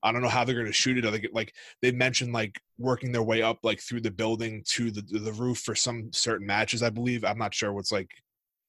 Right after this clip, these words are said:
set in stone yet, but I'm definitely intrigued to see how they go along with these things. Um, and I trust, just from seeing the Boneyard match and the, the Bray Cena match,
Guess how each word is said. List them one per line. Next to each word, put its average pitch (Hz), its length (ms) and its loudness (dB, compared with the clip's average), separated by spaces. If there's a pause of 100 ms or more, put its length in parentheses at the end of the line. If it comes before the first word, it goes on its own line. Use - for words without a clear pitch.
(160)
set - 220 0
in 98 60 -4
stone 110 300 -2
yet, 127 220 0
but 101 140 0 (460)
I'm 110 120 -4
definitely 127 400 2
intrigued 117 460 0
to 107 60 -8
see 117 200 -2
how 107 180 0
they 104 140 -4
go 104 240 -2
along 101 260 -6
with 117 100 -8
these 135 200 -2
things. 160 360 -2 (580)
Um, 104 500 -2
and 113 100 0
I 113 80 2
trust, - 500 2
just 139 200 2
from 123 100 -4
seeing 135 240 2
the 123 80 0
Boneyard 120 420 -2
match 110 280 -2
and 110 200 -6
the, 101 280 -2 (800)
the 110 80 -4
Bray 120 260 2
Cena 131 320 2
match, 104 560 2